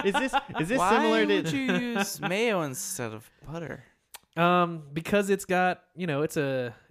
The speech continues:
Speaker 2: It's a fat, but
Speaker 3: It's a
Speaker 2: it's like
Speaker 3: fat
Speaker 2: a dairy.
Speaker 3: But yeah, and it's also
Speaker 2: Just like
Speaker 3: got,
Speaker 2: a
Speaker 3: like,
Speaker 2: curdled dairy on your
Speaker 3: well, no, it's also
Speaker 2: hot
Speaker 3: got, like,
Speaker 2: bread.
Speaker 3: egg in it.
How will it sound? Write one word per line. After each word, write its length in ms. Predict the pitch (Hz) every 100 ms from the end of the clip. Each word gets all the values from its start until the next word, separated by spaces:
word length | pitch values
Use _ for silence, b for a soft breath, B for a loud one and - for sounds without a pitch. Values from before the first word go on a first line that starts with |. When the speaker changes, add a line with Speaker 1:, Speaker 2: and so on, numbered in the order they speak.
| _
Speaker 2:
It's 160 | - -
a 60 |
fat, 560 | 131 - - 156 185 -
but 80 | 160
Speaker 3:
It's 80 | 131
a 20 |
Speaker 2:
it's 140 | 202 -
like 80 | 180
Speaker 3:
fat 400 | 196 202 - -
Speaker 2:
a 20 |
dairy. 640 | 101 143 170 107 87 92 - 147
Speaker 3:
But 180 | 165
yeah, 180 | 175 175
and 80 | 147
it's 160 | 147 165
also 160 | 170 170
Speaker 2:
Just 20 |
like 60 | 170
Speaker 3:
got, 60 |
Speaker 2:
a 40 | 120
Speaker 3:
like, 180 | 123 -
Speaker 2:
curdled 760 | - 143 151 156 139 120 113
dairy 440 | - 117 135 127 113
on 140 | 104
your 140 | 104 101
Speaker 3:
well, 100 | 190
no, 140 | 202
it's 100 | 180
also 180 | 190 220
Speaker 2:
hot 100 | 120
Speaker 3:
got, 60 | 156
like, 140 | 127
Speaker 2:
bread. 360 | 104 107 107 104
Speaker 3:
egg 360 | 139 147 165
in 140 | 175 185
it. 280 | 214 -